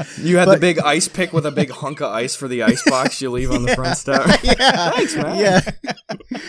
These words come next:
Speaker 2: Yes. <laughs> So you can keep your meat fresh. The, uh, the thing that you said, though, about having kind of to make your own entertainment,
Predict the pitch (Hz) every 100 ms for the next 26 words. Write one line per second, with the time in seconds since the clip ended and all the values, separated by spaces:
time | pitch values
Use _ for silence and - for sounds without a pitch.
0 | 330 339 370 190 180 349 - - - 247
1 | 208 226 196 - 185 - 175 170 160 143
2 | 127 196 - 147 127 123 226 - 202 -
3 | 185 156 208 196 175 160 - - 180 -
4 | 175 160 240 277 220 190 - 190 170 160
5 | 127 139 143 147 147 127 151 156 139 -
6 | 123 120 131 135 135 127 - 131 131 127
7 | 120 120 135 110 - 147 180 127 98 95